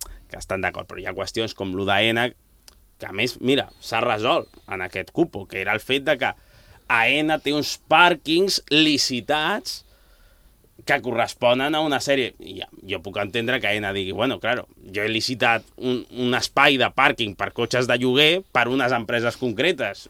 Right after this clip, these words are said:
Si just li limitem, pues, puc tenir un problema." Pues són qüestions que hem de tenir en compte i que després hem de pressionar conjuntament per dir-li a aena, "El pròxim contracte que facis,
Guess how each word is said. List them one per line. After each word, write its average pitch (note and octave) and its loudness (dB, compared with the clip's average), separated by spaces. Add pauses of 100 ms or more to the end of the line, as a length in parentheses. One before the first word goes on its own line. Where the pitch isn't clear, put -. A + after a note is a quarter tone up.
Si A2 -6 (320)
just C3+ -2
li C#3 4
limitem, C#3 0
pues, E3+ -4
puc - -14
tenir C3+ 2
un A2 -2
problema." G#2+ -2
Pues - -18
són G#2+ -6 (320)
qüestions A2+ -4
que B2+ -2
hem C3 0
de C3+ 0
tenir B2+ 0
en A2 -6
compte D3+ 0 (540)
i E3+ -4
que D#3+ 4
després F#3 2
hem G#3 2
de D#3 4
pressionar B2 0
conjuntament A#2+ -2
per D#3+ 0
dir-li B2+ 0
a A2+ 4
aena, G#2+ -2
"El F#2+ -10
pròxim D3+ 0
contracte E3 0
que E3+ 2
facis, G#3 2